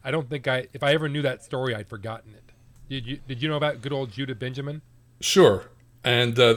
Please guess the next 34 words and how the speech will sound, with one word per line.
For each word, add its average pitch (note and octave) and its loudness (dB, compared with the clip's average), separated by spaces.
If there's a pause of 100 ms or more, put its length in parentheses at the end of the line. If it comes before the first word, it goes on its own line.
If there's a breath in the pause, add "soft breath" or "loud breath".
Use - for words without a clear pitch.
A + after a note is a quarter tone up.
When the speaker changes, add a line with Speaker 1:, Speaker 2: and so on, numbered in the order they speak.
Speaker 2:
there C#3+ 6
was C3+ 4
a B2+ 0
book F#3+ 6
that D3+ 2
came D3 2
out B2+ 2
in A2+ -8
two C3 -4
thousand C3+ 6
called A#2 6
The A2 0
Jewish C3+ 4
Confederates B2 2
by G#2 -2
Robert A2+ 4
Rosen. G2+ -2 (840 soft breath)
And G#2 -4
I A2 -2
remember C3 2
picking D3+ -2
it B2+ 2
up B2 6
at A2+ -2
Bar-, - -2 (120)
Barnes B2 2
and A2+ 2
Noble A#2 6
and G2 -2
thinking, F#2 -4
"Wow, - 4 (300)
this C3+ -4
is A#2+ -4
fascinating." E2 -4